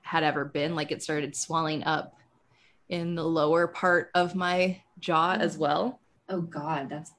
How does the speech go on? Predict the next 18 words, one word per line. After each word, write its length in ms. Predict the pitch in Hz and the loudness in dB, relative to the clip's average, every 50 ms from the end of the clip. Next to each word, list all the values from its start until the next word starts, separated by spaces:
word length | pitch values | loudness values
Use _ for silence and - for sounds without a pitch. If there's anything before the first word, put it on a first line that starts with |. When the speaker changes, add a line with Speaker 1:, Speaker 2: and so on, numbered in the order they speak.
| - | -12
Speaker 2:
bad. 320 | 123 127 131 131 131 123 120 | -10 -8 -6 -6 -6 0 2
Speaker 1:
So 160 | 190 175 160 | 4 4 4
David 360 | - - 180 175 170 185 180 196 | 4 2 2 4 4 4 4 4
left 240 | 196 196 196 - | 2 2 2 2
work. 240 | 170 165 160 156 - | 4 4 4 4 4
We 100 | 160 165 | 2 -2
went 240 | 151 170 170 - - | 0 -2 -2 -4 -4
straight 300 | - - 170 170 - - | -2 0 2 2 0 0
to 400 | - - 175 165 165 165 160 156 - _ | 0 2 4 4 4 2 0 -4 -8 _
my 200 | - 165 170 165 | 0 2 2 4
regular 420 | 156 160 165 165 165 170 165 165 156 | 4 4 4 4 4 2 2 2 2
doctor, 460 | 156 143 135 147 - - 170 160 160 | 2 2 2 2 2 0 0 0 2
not 400 | 160 156 151 151 156 147 - 170 | 2 4 4 4 4 2 0 -2
because 240 | 170 - 180 156 156 | -4 -2 0 0 0
I 60 | 147 | 0
could 180 | - - 190 - | 0 -2 0 4
breathe 220 | 190 175 170 170 | 4 4 4 4
fine. 500 | - - 135 131 - 95 139 135 143 | 2 4 4 4 6 4 2 -2 -4